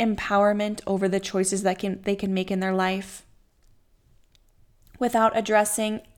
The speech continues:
any of the emo-, emotional and energetic energy that may be blocking their ability to conceive. This is so huge, you guys.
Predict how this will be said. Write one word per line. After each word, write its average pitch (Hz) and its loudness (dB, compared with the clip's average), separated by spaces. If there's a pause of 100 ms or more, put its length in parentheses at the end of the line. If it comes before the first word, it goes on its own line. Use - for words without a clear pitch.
(120)
any 269 2 (400)
of 208 -2
the 214 -2
emo-, 202 0 (280)
emotional 190 0
and 185 0
energetic 185 -4
energy 185 -6 (800)
that - -6
may 185 -2
be 185 0
blocking 185 -2
their 185 -4
ability 180 -4
to 185 -10
conceive. 190 -8 (3000)
This 220 -2
is 233 0
so 208 0
huge, 208 -6
you 220 -4
guys. 240 -8